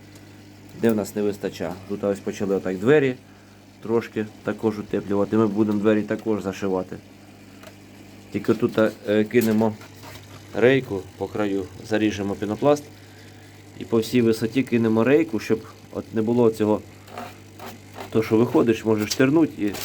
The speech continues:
обірвати. А так буде рейка, ти об рейку, якщо що, зачіпатимеся,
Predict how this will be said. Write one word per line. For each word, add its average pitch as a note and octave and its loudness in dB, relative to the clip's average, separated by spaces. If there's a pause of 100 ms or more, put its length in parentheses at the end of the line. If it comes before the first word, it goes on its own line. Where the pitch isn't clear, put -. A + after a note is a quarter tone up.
(300)
обірвати. A2 2 (680)
А B2+ -6
так C#3 4
буде C3 4
рейка, C3 4
ти - 0
об A2 4
рейку, G#2 -2
якщо G2+ -8
що, G#2 -8
зачіпатимеся, G2+ -2